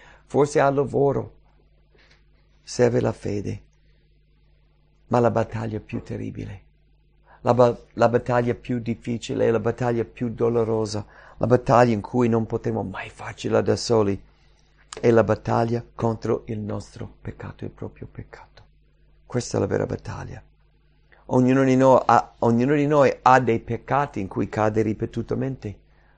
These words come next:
"Oh Signore, ancora, voglio libertà da questo." Allora, se mai serve la fede, se mai dobbiamo procacciare la fede,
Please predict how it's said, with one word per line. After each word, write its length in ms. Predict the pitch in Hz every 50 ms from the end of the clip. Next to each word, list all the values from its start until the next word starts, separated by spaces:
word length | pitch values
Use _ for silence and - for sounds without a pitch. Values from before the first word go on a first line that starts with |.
| _ _ -
"Oh 160 | - 233 214
Signore, 500 | 220 - 226 220 220 226 226 220 220 220
ancora, 800 | 214 214 214 202 - 214 208 220 226 226 226 117 - - - - _ _ _
voglio 320 | - - 220 233 247 247
libertà 800 | 240 240 247 233 240 233 196 - - - 185 208 226 240 240 226
da 180 | 220 208 196 -
questo." 340 | - 202 - - - 143
Allora, 320 | 135 123 113 113 110 101 - - - _ _ _ _ _ _ _ _ _
se 240 | _ - - - 107
mai 300 | 104 107 117 127 135 131
serve 280 | - - 127 120 123
la 120 | 123 123 120
fede, 480 | - - 101 92 92 90 98 98 - - _ _ -
se 220 | - - - 120
mai 240 | 110 113 123 127 127
dobbiamo 400 | 117 123 110 113 120 117 113 110
procacciare 580 | - - 113 110 110 - 117 104 - 113 110 107
la 120 | 101 104
fede, 420 | - - - 92 92 92 98 98